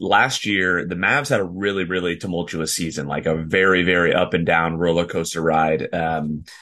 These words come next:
and J T, uh, Jarvis was one of the few guys in the league that I think took the largest, g-, that showed the largest gap of improvement, um, over the course of the season. The start of the year, I'll be frank, he did not impress me at all.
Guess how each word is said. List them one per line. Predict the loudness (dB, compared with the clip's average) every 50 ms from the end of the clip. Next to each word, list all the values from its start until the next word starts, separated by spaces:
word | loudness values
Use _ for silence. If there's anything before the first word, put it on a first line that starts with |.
| -20 -20 -6
and | -2 0 2 2 2 2 0 -2 -2 -6 -6
J | 0 2 2 2
T, | 2 2 4 4 4 6 4 4 4 2 0 0
uh, | 2 2 4 4 4 4
Jarvis | 4 4 4 4 4 2 -2 -2
was | -2 -2 -2 -2 0
one | 0 0 2
of | 2
the | 0 -2
few | -2 2 2 4 4
guys | 4 4 4 4 4 4 4 2 0 0 -4 -6 -8 -6 _
in | -4 -2 -2
the | -2 -2
league | 0 2 4 4 4 4 2 2 2
that | 2 4
I | 4 2 2
think | 0 -4 -4 -4 -6
took | -2 -2 -2 -2 0
the | -2 -2
largest, | 2 4 4 4 4 4 0 -4 -4 -4 -6 -8 -10 _ -20 -20 -20 -20 _ _ -10
g-, | -8 -8 -8 -8 -4
that | -4 -4 -2 -2
showed | -2 -2 -2 0 2 4 4 4 4
the | 4
largest | 6 6 4 4 2 0 -2
gap | 0 0 0 0 0
of | -2 -6
improvement, | -8 -8 -6 -4 -4 -4 -2 -4 -6 -6 -8 _ _ _
um, | -2 0 0 2 2 2
over | 2 2 2
the | 0 0
course | 2 2 0 2
of | 0
the | -4 -4
season. | -2 -2 -2 -2 -2 -6 -10 -12 -14 -18 -20 -20 -12 _
The | -4 -2
start | 2 4 4 4 4
of | 4
the | 4 4
year, | 4 4 4 4 4
I'll | 4 4 4
be | 4 2 0
frank, | 0 0 2 2 2 2 2 0
he | -2 -2 -2
did | 0 0 2
not | 2 2 2
impress | 2 0 0 0 0 0 0 0 0
me | 0 2
at | 4
all. | 4 4 6 4 4 2 -4